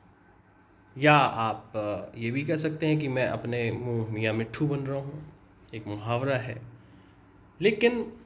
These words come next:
अब आप एक बार, दो बार, चार बार, दस बार, लेकिन जब किसी व्यक्ति की बात हर बार सही होते देखते हैं तो फिर कम से कम इतना तो हक दे,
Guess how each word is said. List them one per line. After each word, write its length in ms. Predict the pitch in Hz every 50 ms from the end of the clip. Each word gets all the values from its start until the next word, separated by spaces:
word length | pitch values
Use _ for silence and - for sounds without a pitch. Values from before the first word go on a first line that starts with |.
| - - - - - - -
अब 180 | 139 156 151 151 135
आप 340 | 143 156 175 185 - - - - - - - - - - - - - _ _ - - _ _ - _ - - - - - - - - - - - - - - - - -
एक 280 | 147 165 175 165 - 131
बार, 200 | 131 131 135 139
दो 260 | 135 135 143 151 156
बार, 300 | 143 131 123 123 127 135
चार 300 | 135 - 147 135 139 139
बार, 260 | 127 117 113 120 120 120
दस 240 | 131 135 - - -
बार, 320 | 113 113 117 113 110 113 - - -
लेकिन 240 | 143 127 147 151 147
जब 200 | 151 151 147 -
किसी 240 | 151 151 - 156 151
व्यक्ति 340 | 127 117 - - - 156
की 120 | 151 156 160
बात 300 | 143 135 135 135 - -
हर 120 | - 117 113
बार 240 | 120 127 135 147 147 147
सही 460 | - - 120 120 135 151 165 165 160 - - - - - - - - -
होते 280 | 131 131 127 127 151 147
देखते 420 | 135 117 110 110 110 - - 156 151
हैं 280 | 123 117 117 131 - -
तो 100 | 170 165
फिर 380 | 156 - 180 185 180 165 - - - - - - - - - - - - - - - - - - - - - -
कम 100 | 117 123
से 160 | - - 151
कम 360 | 156 151 151 151 151 - - - - - - -
इतना 280 | 120 123 135 143 147
तो 120 | 151 160 147
हक 160 | 139 135 135
दे, 200 | 131 117 120 123